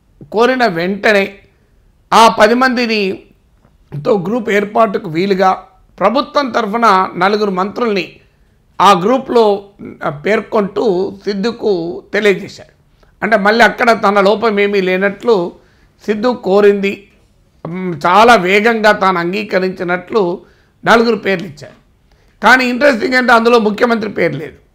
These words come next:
ఆయన, వాళ్ళు ఏం చెప్పాడంటే, ము-, ముఖ్యమంత్రి, ఈ మంత్రులు రోజు వరుస వార-, వరుస క్రమంలో తమ ప్ర-, రోజు వచ్చి పార్టీ ఆఫీస్లో కూర్చుంటారు,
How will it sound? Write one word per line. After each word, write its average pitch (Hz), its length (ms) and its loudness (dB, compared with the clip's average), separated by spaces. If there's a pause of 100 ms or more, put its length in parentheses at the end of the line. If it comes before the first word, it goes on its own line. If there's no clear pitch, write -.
(640)
ఆయన, 202 160 4
వాళ్ళు 202 380 6
ఏం 247 200 2
చెప్పాడంటే, 240 580 2
ము-, 208 200 -2
ముఖ్యమంత్రి, 214 560 -6
ఈ - 20 -4
మంత్రులు 208 480 -4
రోజు 196 600 0 (640)
వరుస 202 300 0 (120)
వార-, 220 360 6
వరుస 196 320 0
క్రమంలో 208 1040 0 (400)
తమ 190 420 2 (100)
ప్ర-, 175 480 2
రోజు 226 320 2
వచ్చి 220 320 0
పార్టీ 185 480 -2
ఆఫీస్లో 175 520 -2
కూర్చుంటారు, 170 880 -8